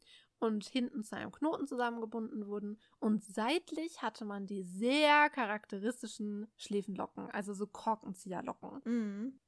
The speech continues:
Speaker 1: Und das ist genau das, was ich eben vorhin meinte. Ich finde, wenn ihr ein Biedermeier-Gemälde anschaut, ihr erkennt diese Haare einfach sofort. Also diesen Mittelscheitel, hinten diese, dieser Knoten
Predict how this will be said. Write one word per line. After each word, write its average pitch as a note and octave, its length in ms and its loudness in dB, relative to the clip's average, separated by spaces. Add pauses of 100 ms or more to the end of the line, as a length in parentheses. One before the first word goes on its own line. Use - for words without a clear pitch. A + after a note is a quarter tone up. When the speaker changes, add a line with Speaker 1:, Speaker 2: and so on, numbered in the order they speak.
Speaker 1:
Und C4+ 120 4
das E4 160 6
ist C#4 100 -8
genau B3 260 0
das, B3 160 -6
was A3+ 160 -4
ich - 120 -14
eben G3+ 160 -6
vorhin G3+ 220 -8
meinte. B3+ 360 0
Ich A#3+ 100 -2
finde, A#3+ 180 -2
wenn G3+ 120 -4
ihr G3 100 -4
ein G3 160 -6
Biedermeier-Gemälde A3 1120 0
anschaut, B3+ 640 -2 (140)
ihr A#3+ 180 2 (120)
erkennt D4 580 -2
diese B3+ 300 -2
Haare A3 260 0
einfach G#3+ 340 -4
sofort. - 600 -2
Also G#3 180 -4
diesen A3 340 -6 (240)
Mittelscheitel, B3 840 0
hinten B3+ 480 0
diese, G3 400 -4 (340)
dieser G3 260 -4
Knoten C4 760 -2